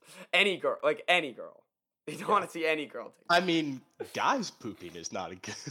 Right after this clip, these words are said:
Speaker 2: a fun thing to think about.
Speaker 1: Yeah, that's
Speaker 2: Girls
Speaker 1: true.
Speaker 2: pooping is even,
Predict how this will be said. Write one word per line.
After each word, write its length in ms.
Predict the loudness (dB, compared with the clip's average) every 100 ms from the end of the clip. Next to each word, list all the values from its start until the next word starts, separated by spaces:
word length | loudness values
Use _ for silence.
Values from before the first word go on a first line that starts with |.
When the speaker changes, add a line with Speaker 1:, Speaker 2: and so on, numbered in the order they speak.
| 4
Speaker 2:
a 60 |
fun 280 | 4 2 -2
thing 220 | -4 -6
to 80 | -6
think 240 | -10 -10 -10
about. 400 | -10 -8 -8 -10 _ _ _ _ _ _ _ _ _ _ _ _ _ _ 2
Speaker 1:
Yeah, 320 | 10 10 8 4
that's 180 | 2 4
Speaker 2:
Girls 160 | 4 4
Speaker 1:
true. 100 | 4
Speaker 2:
pooping 340 | 0 -4 -8
is 160 | -8 -8
even, 420 | -8 -8 -10 -12